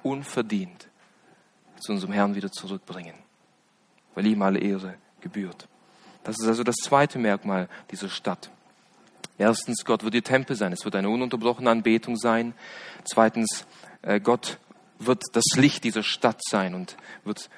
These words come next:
dadurch die Stadt und auch die Erde erleuchten. Und die, das dritte Merkmal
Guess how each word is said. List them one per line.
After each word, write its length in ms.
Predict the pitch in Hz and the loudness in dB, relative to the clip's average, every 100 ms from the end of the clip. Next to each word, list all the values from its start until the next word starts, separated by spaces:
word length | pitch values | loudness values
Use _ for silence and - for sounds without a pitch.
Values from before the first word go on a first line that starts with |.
| - | -2
dadurch 400 | 110 107 107 101 | 4 4 2 -2
die 280 | - 101 101 | 0 0 0
Stadt 400 | - - 113 117 | -4 4 4 4
und 100 | 107 | -2
auch 160 | 95 - | -4 -4
die 200 | 101 - | -4 4
Erde 360 | 110 104 107 | 4 6 4
erleuchten. 640 | 98 98 92 - - 98 - - - - | 0 0 -2 -4 -2 -2 -4 -16 -20 -10
Und 300 | 98 95 - - | -6 -6 -6 -6
die, 220 | 95 90 | -2 -2
das 160 | 101 - | -4 -6
dritte 420 | - 117 117 113 | 0 0 2 2
Merkmal 680 | 107 104 - 110 101 101 | 6 6 6 4 4 4